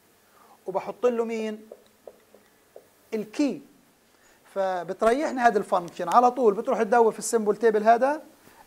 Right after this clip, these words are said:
إن، إن، إن أنا مخزن جوا الإكس إكس في أي مكان في هذا السيمبل تيبل، هذه الفانكشن إيش بتسوي؟ بترجع لي الأوبجكت كله. مش أنا في، أنا مخزن object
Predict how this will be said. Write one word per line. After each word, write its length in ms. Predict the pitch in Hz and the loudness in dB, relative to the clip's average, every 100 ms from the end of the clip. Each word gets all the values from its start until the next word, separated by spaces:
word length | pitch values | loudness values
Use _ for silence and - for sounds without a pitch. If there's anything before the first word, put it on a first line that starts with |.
| _ - | _ -8
إن، 220 | 226 214 - | -4 -4 -6
إن، 180 | 226 208 208 | -12 -10 -12
إن 180 | 214 202 - | -12 -4 4
أنا 200 | 339 311 | 6 6
مخزن 580 | 240 285 254 185 240 196 | 6 6 6 2 -6 -2
جوا 260 | 247 226 | 0 2
الإكس 280 | 196 214 - | 0 -4 -4
إكس 280 | 226 226 - | -6 -6 -12
في 140 | - | -4
أي 220 | 247 262 | -2 0
مكان 300 | 247 233 233 226 | 0 0 0 0
في 80 | |
هذا 120 | 208 196 | -4 -4
السيمبل 320 | 202 196 190 | -10 -10 -6
تيبل، 240 | 214 208 220 220 - - | -2 0 0 -2 -20 4
هذه 260 | 233 262 | 4 4
الفانكشن 340 | 226 247 240 240 | 2 0 -2 -4
إيش 120 | 233 | -8
بتسوي؟ 580 | 202 - 220 190 196 196 - - _ | -10 4 4 4 -2 -8 -18 -20 _
بترجع 720 | 185 202 220 202 165 285 294 | -6 2 4 2 2 6 6
لي 460 | 277 285 311 330 - - _ _ _ _ | 4 2 2 0 -2 -12 _ _ _ _
الأوبجكت 880 | 226 233 233 277 294 233 185 269 - - - | 0 0 6 10 10 8 -6 -8 -8 -20 0
كله. 360 | 269 226 151 - _ _ _ _ _ _ _ _ _ _ - | 0 0 -8 -20 _ _ _ _ _ _ _ _ _ _ -18
مش 180 | - 220 | 2 4
أنا 160 | 233 | 4
في، 160 | 233 233 | 2 2
أنا 80 | 233 | 2
مخزن 340 | 226 226 220 | 0 -2 0
object 480 | 214 208 247 330 | 0 4 8 8